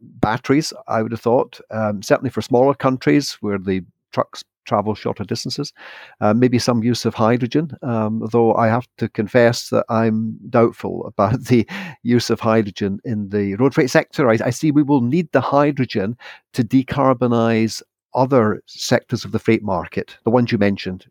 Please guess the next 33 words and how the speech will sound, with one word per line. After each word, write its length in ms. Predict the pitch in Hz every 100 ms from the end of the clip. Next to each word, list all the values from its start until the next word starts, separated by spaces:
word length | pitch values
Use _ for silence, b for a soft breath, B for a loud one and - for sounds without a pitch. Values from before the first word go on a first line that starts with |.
| -
aviation 760 | 117 107 104 101 - 104 104 -
and, 340 | 107 98 95 92
uh, 220 | 90 92
and 140 | 117 104
shipping, 440 | - 131 90 92 B B B B _
because 320 | 120 - 117
they 160 | - 143
don't 220 | 127 123
have 120 | 120
the 80 | -
same 240 | - 135 117
opportunity 800 | - 117 - - 240 151 - 139
to 300 | - 120 110 -
electrify 800 | 117 110 - - 131 113 101 98
the 140 | 101
operations 680 | 95 - 98 92 - 90 92
that 160 | - 120
we 100 | 113
will 160 | 98
have 500 | 95 104 95 87 90 -
in 160 | 95 92
the 80 |
road 180 | 98 107
freight 220 | - -
sector. 460 | - - - - 95 B B B B -
But 140 | - 135
I 80 |
mentioned 360 | 143 165 - 139
the 60 | 135
importance 360 | 127 131 127
of 100 | 117
timescale 640 | - 117 110 - 98 92 90
here, 320 | 98 87